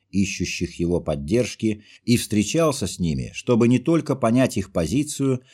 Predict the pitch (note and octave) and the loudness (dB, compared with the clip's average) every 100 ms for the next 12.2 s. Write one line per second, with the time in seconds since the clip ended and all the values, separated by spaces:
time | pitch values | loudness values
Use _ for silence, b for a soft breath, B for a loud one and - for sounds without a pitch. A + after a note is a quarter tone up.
0 | b - A2+ F3 D#3+ G#2+ A#2+ - B2 C3+ | b 0 2 6 4 2 -2 0 2 0
1 | - A2 G2+ - D2+ G2 C#3 B2+ - B2 | -2 0 0 0 0 2 2 0 -2 -2
2 | A#2 - - F#2+ F#2+ F#2 A2+ A#2+ G#2+ G#2+ | -2 -8 -6 0 2 4 4 2 2 0
3 | G#2+ - A2+ C3+ D#2+ C2+ - - - F#2 | 0 0 2 2 2 -6 -12 -18 -6 0
4 | F#2+ F2 G2 D#2+ D2+ E2 G2 D#3 C3+ C3+ | 0 2 0 0 -4 -2 0 0 -2 -2
5 | B2+ - b b b G#2+ D3+ D#3+ D3 C3 | -2 -4 b b b -4 0 2 4 4
6 | B2 C3 B2+ - D#2+ G2 G2+ E2+ - E2+ | 4 2 0 0 0 0 0 -4 -2 -4
7 | B1+ C2 - A#1+ A1 - _ _ _ A2 | -4 -8 -10 -16 -16 -20 _ _ _ 4
8 | A2+ F#2 G#2+ A2 G2 - G2 A#2 A#2 - | 4 4 2 2 2 2 4 4 4 0
9 | G#2+ F2 G2+ F#2+ - D#2 F#2 C#3 C#3 C3 | -2 0 0 0 0 0 2 2 2 2
10 | A#2+ G#2+ - B2 B2 A#2 A2 - F#2+ A2 | 2 0 0 0 2 2 0 -4 0 2
11 | G#2 C3 F2 D2+ - D#2 D#2 F2 E2 - | 4 2 2 -2 -6 -4 0 0 0 -4
12 | - | -14